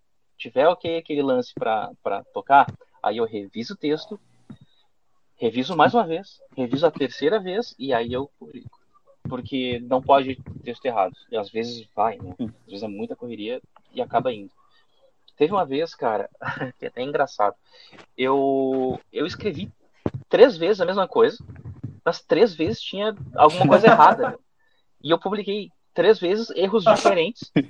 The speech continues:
Speaker 1: Aí, cara, quer saber? Passou muito tempo, apaga, deu. Não tem. Não tem mais esse lance. <laughs>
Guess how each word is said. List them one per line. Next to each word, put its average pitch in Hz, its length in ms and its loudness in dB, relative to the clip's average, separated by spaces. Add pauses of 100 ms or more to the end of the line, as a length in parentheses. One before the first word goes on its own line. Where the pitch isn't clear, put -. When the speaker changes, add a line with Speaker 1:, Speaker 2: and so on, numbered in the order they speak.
(220)
Speaker 1:
Aí, 185 160 6
cara, 208 280 4
quer 240 100 -6
saber? 175 460 -2
Passou - 280 2
muito 196 200 -6
tempo, 165 340 -2
apaga, 135 500 2
deu. 113 320 -8
Não 117 140 -16
tem. - 240 -14 (160)
Não 120 100 -10
tem 139 160 -4
mais 131 220 2
esse 151 100 4
lance. - 360 4 (1200)
<laughs> - 1400 -6